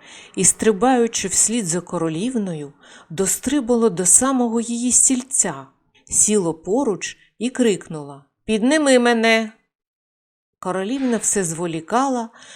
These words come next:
поки нарешті король наказав їй це виконати. Ледве жабеня посадили на стільця, воно вже на стіл запросилося.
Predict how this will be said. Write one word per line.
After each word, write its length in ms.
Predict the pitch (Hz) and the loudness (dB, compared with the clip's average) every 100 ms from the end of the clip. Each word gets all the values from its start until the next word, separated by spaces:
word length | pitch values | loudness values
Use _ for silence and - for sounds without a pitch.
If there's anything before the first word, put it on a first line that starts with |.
| - - | -6 0
поки 300 | 220 - 302 | 0 2 0
нарешті 520 | 240 262 262 - 196 | 2 2 0 -2 -6
король 340 | - 185 262 | -4 -2 -2
наказав 580 | 240 208 - 165 220 254 | -2 -4 -4 -2 0 0
їй 300 | 220 220 226 | -2 -4 -6
це 220 | - 247 | -2 -2
виконати. 800 | 202 208 175 - 143 139 - 147 - _ _ _ _ _ _ _ | 0 -2 -4 -10 -16 -18 -20 -20 -20 _ _ _ _ _ _ _
Ледве 400 | 175 190 202 170 | 0 4 4 2
жабеня 480 | 165 175 160 180 180 | 0 -2 -2 -4 -4
посадили 600 | 180 165 - 170 185 180 | -4 -4 -4 -2 -4 -2
на 180 | 170 165 | -4 -4
стільця, 760 | 160 - 160 147 - 226 262 269 _ - _ - | -6 -6 -10 -8 -4 -2 -2 -6 _ -20 _ -10
воно 300 | 175 180 226 | -4 -2 -2
вже 220 | 214 254 | 0 0
на 140 | 285 294 | 0 0
стіл 360 | - 240 214 | 0 0 0
запросилося. 1120 | 185 196 - 190 185 - 180 170 165 - 160 | 0 -2 -4 0 2 2 -4 -6 -4 -6 -8